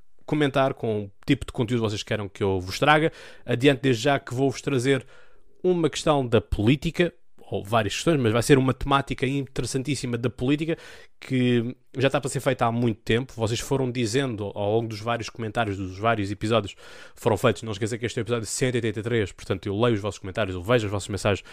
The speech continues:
no Instagram, no Facebook, eh, algumas no Twitter que vão chegando, ehm, e portanto quero também que o conteúdo seja mais ao vosso encontro e portanto mais política, mais matéria teórica para aqui. Portanto,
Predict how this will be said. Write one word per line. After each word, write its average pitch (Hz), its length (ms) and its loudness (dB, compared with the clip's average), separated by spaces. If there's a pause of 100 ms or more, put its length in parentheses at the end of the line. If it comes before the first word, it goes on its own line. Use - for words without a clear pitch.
(320)
no 107 120 0
Instagram, 117 440 2
no 101 160 -4
Facebook, - 560 -2 (320)
eh, 107 320 -2
algumas 104 420 2
no 98 80 0
Twitter 123 320 0
que - 100 -10
vão 98 200 -2
chegando, 113 560 -2 (160)
ehm, 113 540 -2 (120)
e 113 80 -6
portanto 107 400 -2 (320)
quero 131 220 2
também 117 240 0
que - 240 -2
o 104 40 -2
conteúdo 110 360 -2
seja 110 180 -4
mais 120 300 -4 (360)
ao 117 140 2
vosso 117 260 0
encontro 120 320 -2
e 104 40 -8
portanto - 360 -4 (560)
mais 131 300 6
política, 117 760 0 (160)
mais 123 540 4 (400)
matéria 123 380 -2
teórica 123 360 -6
para 127 140 -6
aqui. 143 160 -4
Portanto, - 460 -6